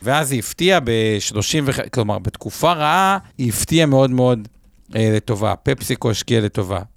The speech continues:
אני חושב שאם נראה שכל הנרטיב הזה, שהחברות לא ידעו להתמודד, הקריסה הטוטלית, הדברים האלה, אם זה יהיה הרבעון הזה, ונראה את זה גם ברבעון אחרי זה של הדוחות השנתיים, זה הרבה יותר דרמטי ממה שחושבים. כלומר, בסוף, מה זה אינפלציה? אינפלציה היא טובה למניות. מה,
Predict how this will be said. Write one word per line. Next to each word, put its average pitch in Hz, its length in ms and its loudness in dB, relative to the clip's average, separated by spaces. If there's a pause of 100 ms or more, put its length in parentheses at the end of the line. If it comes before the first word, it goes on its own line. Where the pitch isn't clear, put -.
(120)
אני 110 160 -6
חושב 151 500 -2
שאם 156 800 0 (340)
נראה 113 440 -2 (160)
שכל 107 600 -2
הנרטיב 131 560 0
הזה, 87 260 -8
שהחברות 95 800 -6
לא 123 60 -2
ידעו 113 180 -6
להתמודד, 101 720 -6
הקריסה 98 580 -4
הטוטלית, 107 540 -4
הדברים 101 400 -6
האלה, 95 240 -6 (120)
אם 151 200 2
זה 131 120 0
יהיה 123 220 2
הרבעון 107 440 -2
הזה, 92 260 -4 (180)
ונראה 104 460 -2
את 110 60 -4
זה 110 80 -4
גם 101 200 -4
ברבעון 101 640 -4
אחרי 107 420 -4
זה 95 100 -8
של 101 160 -8
הדוחות 95 420 -6
השנתיים, 127 840 -4
זה 104 160 -6
הרבה 95 260 0
יותר 131 300 0
דרמטי 104 520 -4
ממה 92 320 -8
שחושבים. 92 960 -10
כלומר, 92 260 -8
בסוף, 101 280 -4
מה 170 100 -2
זה 185 100 -6
אינפלציה? 101 460 -14
אינפלציה 107 380 -12
היא - 60 -14
טובה 151 220 -6
למניות. 92 500 -12
מה, - 80 -14